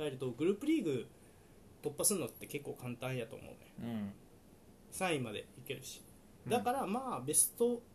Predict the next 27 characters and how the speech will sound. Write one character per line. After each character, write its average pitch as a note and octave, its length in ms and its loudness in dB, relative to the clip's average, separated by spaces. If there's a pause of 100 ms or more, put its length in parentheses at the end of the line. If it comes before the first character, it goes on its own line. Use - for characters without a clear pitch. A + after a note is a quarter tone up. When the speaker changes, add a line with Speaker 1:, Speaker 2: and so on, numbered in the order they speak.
Speaker 1:
エ B3 100 4
イ A#3 80 -2
ト A3+ 360 6
以 A3 100 -2
上 D#3 200 4
か - 160 -10
な。 B2+ 80 -14 (1160)
Speaker 2:
う A2+ 40 -2 (240)
ん。 G2 40 -10 (460)
ト C#3 140 -2
ー - 20 -2
ナ B2+ 100 -2
メ B2+ 100 -2
ン B2 80 -4
ト A#2+ 100 2
一 A#2 80 0
回 A#2 160 -2
勝 - 180 -4
と - 140 0
う - 20 6
よ。 - 60 6
Speaker 1:
そ G#3 60 2
う A3+ 40 4
そ - 80 2
う - 40 -2
そ - 120 -2
う。 G#3 80 -2